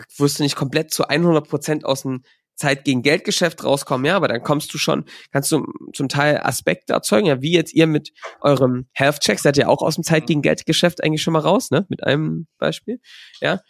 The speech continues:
solche Module zu schaffen, wo man diese Entkopplung herstellen kann.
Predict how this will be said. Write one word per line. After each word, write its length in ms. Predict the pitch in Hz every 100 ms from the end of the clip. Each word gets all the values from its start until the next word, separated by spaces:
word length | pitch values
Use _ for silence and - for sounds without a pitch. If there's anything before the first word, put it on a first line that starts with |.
| _ _ _
solche 300 | - 151 180
Module 400 | 160 147 160 202
zu 120 | -
schaffen, 360 | - 170 - 165
wo 60 | 147
man 120 | 143
diese 180 | 143 143
Entkopplung 420 | - 147 - 117
herstellen 380 | - - - -
kann. 240 | 175